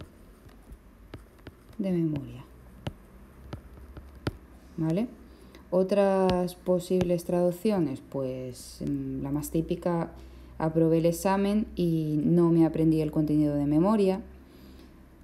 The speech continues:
Em, "aprobé el examen, pero no me aprendí el contenido de memoria"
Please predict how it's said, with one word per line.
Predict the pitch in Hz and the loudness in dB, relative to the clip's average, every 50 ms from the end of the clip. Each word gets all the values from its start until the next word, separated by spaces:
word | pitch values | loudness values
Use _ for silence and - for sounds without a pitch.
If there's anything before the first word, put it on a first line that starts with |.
| - - - | -20 -8 -2
Em, | 170 175 175 175 170 165 160 156 156 151 151 147 147 143 143 143 143 151 - - - - - - | 0 2 4 4 4 2 2 2 0 0 0 0 0 -2 -2 -4 -6 -10 -14 -16 -20 -20 -20 -8
"aprobé | - 165 170 165 175 170 165 175 | -2 -2 2 4 4 6 6 6
el | 180 175 | 6 4
examen, | 175 170 - - 190 180 180 175 165 151 147 151 147 - - - - - - - - - | 2 0 0 0 0 2 4 4 4 4 4 0 -4 -6 -14 -20 -20 -20 -20 -12 -10 0
pero | - 185 185 180 180 160 160 143 139 - - - - - - - - - - - - - - _ _ _ _ _ - _ _ _ _ _ _ | 4 4 6 6 4 4 2 0 -2 -6 -12 -20 -20 -20 -20 -20 -20 -20 -20 -20 -20 -20 -20 _ _ _ _ _ -20 _ _ _ _ _ _
no | - 185 185 185 175 | 0 2 4 4 6
me | 175 165 | 4 4
aprendí | 165 165 160 156 156 156 | 4 2 2 0 0 0
el | 151 151 | -2 0
contenido | 156 156 151 147 147 147 143 143 139 | 0 0 0 0 0 0 0 -2 -2
de | 143 143 | -2 0
memoria" | 143 156 185 214 226 208 190 175 180 208 | 0 2 2 2 2 2 0 0 -2 -4